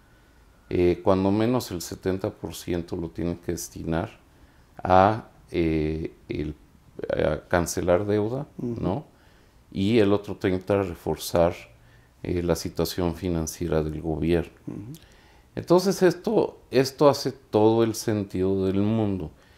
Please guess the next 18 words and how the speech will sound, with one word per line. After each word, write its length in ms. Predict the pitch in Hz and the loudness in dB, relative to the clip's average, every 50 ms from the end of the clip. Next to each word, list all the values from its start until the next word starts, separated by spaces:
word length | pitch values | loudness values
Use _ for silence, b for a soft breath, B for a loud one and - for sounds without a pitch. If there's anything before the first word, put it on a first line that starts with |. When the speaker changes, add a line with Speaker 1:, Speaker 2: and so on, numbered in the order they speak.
| _ _ _ - | _ _ _ 2
Speaker 1:
y 100 | 110 117 | 4 4
eso 180 | 117 117 135 | 4 4 2
es 80 | 127 117 | 0 2
lo 140 | 113 98 - | 2 0 0
que 160 | - 95 95 | 4 4 4
a 40 | 87 | 4
nosotros 460 | 95 92 87 - - 110 107 107 107 | 4 2 0 2 2 2 4 4 2
nos, 220 | 92 - - - | 0 0 -2 2
a, 100 | - 92 | 4 4
a, 300 | - - 98 101 98 - - | 4 6 4 2 2 0 0
a 60 | 90 | 0
nosotros 300 | 101 104 107 143 147 143 | 0 2 2 2 0 2
se 100 | - 127 | 2 0
nos 220 | 113 107 95 - 113 | 0 0 0 -2 -4
hizo, 380 | 110 - - 120 113 107 107 b b b b b b b b b b | -4 -2 2 2 2 2 0 b b b b b b b b b b
bueno, 260 | - 110 101 95 90 | 0 2 2 2 2
primero 640 | - 95 95 95 104 113 117 120 127 131 127 - - - - | 0 -2 0 2 2 2 4 6 6 4 4 2 -2 -10 -4
una, 720 | 90 98 101 104 104 98 95 92 85 80 80 76 - | -2 0 0 2 2 2 4 4 4 2 2 0 -2